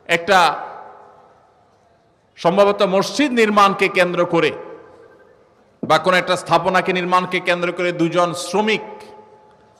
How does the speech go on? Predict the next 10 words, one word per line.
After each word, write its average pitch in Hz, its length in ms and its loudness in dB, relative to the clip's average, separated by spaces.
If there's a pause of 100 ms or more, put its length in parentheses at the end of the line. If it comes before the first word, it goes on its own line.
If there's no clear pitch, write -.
(680)
তাদেরকে 180 460 2 (960)
অন্য 202 220 0 (100)
ধর্মাবলম্বী 180 800 2
একজন 160 420 0 (1300)
তথাকথিত 180 580 0 (140)
জনপ্রতিনিধি 160 840 0 (1200)
নির্মমভাবে 180 880 0 (680)
একটা 160 260 -2
প্রপাগান্ডা 220 800 2
ছড়িয়ে 190 400 0